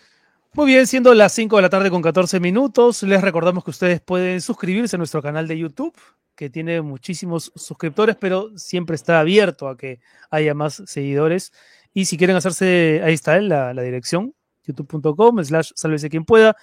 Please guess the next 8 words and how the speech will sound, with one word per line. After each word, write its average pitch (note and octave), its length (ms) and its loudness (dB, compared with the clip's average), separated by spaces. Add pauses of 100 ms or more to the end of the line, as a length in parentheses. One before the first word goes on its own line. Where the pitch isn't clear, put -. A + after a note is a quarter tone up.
(300)
Y F3 100 -6
si D#3 100 -6
quieren F#3+ 180 4
hacerse F#3 540 2 (360)
Patreons F3 920 2
del, C3+ 520 -6 (480)
del C#3 160 -12
programa, F#3+ 720 2